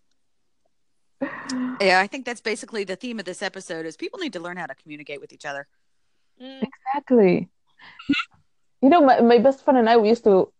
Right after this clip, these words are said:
Speaker 3: fight a lot because I'm insensitive and <laughs> he used to get
Speaker 1: <laughs>
Speaker 3: hurt by me. So I used to tell him all the time, "Tell me whenever I hurt you so I learn what not to say." And then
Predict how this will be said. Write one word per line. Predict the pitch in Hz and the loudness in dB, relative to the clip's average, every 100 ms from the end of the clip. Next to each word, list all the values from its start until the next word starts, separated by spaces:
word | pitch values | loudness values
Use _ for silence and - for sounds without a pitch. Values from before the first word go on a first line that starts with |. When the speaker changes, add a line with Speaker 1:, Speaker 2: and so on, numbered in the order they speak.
| _ - | _ 2
Speaker 3:
fight | 220 208 | 4 6
a | |
lot | 175 160 202 | 6 4 2
because | 190 196 180 202 - _ _ _ _ _ - | 2 4 2 0 -10 _ _ _ _ _ 0
I'm | 220 220 | 4 6
insensitive | 202 202 208 262 294 320 - - | 4 4 2 2 2 2 0 2
and | 202 208 | 4 4
<laughs> | - | 6
he | 302 285 | 6 6
used | 269 - | 4 2
to | 262 247 | 6 6
get | 247 | 4
Speaker 1:
<laughs> | 302 - - 392 349 349 | 0 -8 -8 -8 -2 4
Speaker 3:
hurt | 302 349 - | 4 6 6
by | - 277 | 4 4
me. | - - 1077 - - - - 508 587 - - 403 - 554 - - | 2 2 0 -2 -4 -8 -6 -6 -4 -4 -6 -6 -6 -8 -8 2
So | 262 | 4
I | 262 | 4
used | - | 2
to | - | 0
tell | 294 277 | 4 4
him | 254 | 6
all | 262 | 6
the | 262 | 6
time, | 269 247 196 - _ | 6 4 4 -6 _
"Tell | 285 339 | 6 6
me | 294 233 | 6 6
whenever | 240 285 | 6 8
I | 285 277 269 | 8 8 6
hurt | 285 - | 4 4
you | |
so | 240 240 | 4 6
I | 208 202 208 | 8 8 8
learn | 254 233 214 - _ | 8 8 4 -4 _
what | - 220 233 240 | 0 4 4 4
not | 247 | 2
to | 247 247 330 | 2 -2 2
say." | 269 196 180 | 4 4 0
And | 202 | 0
then | 214 | 2